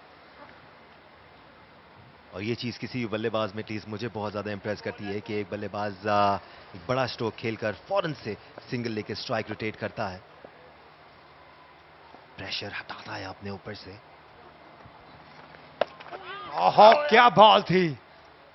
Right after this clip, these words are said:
Speaker 2: क्या डिलीवरी थी खकान की। बीट हुए मुकम्मल तौर पर बैटर्स, तो इसके साथ ही नौ ओवर का खेल मुकम्मल हो चुका है। स्कोर है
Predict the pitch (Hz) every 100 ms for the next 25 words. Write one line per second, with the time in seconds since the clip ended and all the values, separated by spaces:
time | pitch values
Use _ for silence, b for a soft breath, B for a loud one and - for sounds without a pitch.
0 | - - 214 - 208 240 226 220 196 202
1 | 190 180 - 196 196 175 175 160 131 -
2 | - - - - - - - - - 131
3 | 117 190 269 277 240 247 247 220 220 196
4 | 208 185 202 190 170 165 135 - - -
5 | - - 185 175 175 156 180 175 - 226
6 | 202 196 214 226 190 - B B - -
7 | - - - - - 147 156 196 262 262
8 | 214 175 - 180 170 - 180 175 170 170
9 | - 165 160 - - 170 151 156 165